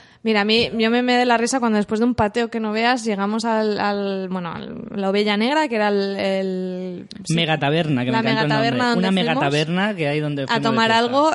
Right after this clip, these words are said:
Speaker 1: y cuando llegamos, <laughs> después de un pateo de no sé cuánto tiempo, dice Juan de, "Ahora nos van a decir bienvenidos a Terminus". <laughs> Y yo ya dije, "Vale".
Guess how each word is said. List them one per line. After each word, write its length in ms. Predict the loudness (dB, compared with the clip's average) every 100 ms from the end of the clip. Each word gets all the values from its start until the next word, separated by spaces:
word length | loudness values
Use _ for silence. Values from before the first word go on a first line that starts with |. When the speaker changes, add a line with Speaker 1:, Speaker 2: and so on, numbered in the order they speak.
| 0
Speaker 1:
y 80 | 0
cuando 260 | 2 2
llegamos, 920 | 2 2 2 2 4 2 0 -2 -6 -4
<laughs> 60 | -2
después 320 | -2 0 0
de 60 |
un 100 | 0
pateo 400 | 2 0 0 2
de 120 | 2 2
no 120 | 2
sé 140 | 0
cuánto 320 | -2 0 0
tiempo, 580 | 0 -2 -2 2 2 2 -2 -16 -8
dice 220 | -2 0 2
Juan 240 | 2 2
de, 280 | 0 0 -2 -6 -10
"Ahora 160 | -2 2
nos 140 | 2
van 160 | 2 2
a 40 |
decir 280 | 2 2 2
bienvenidos 540 | 2 2 4 2 2
a 80 | 0
Terminus". 600 | 0 0 0 0 0 2
<laughs> 0 |
Y 220 | 2 2
yo 80 | 2
ya 80 | 0
dije, 280 | 0 -2 -2 -2
"Vale". 340 | -2 -4 -6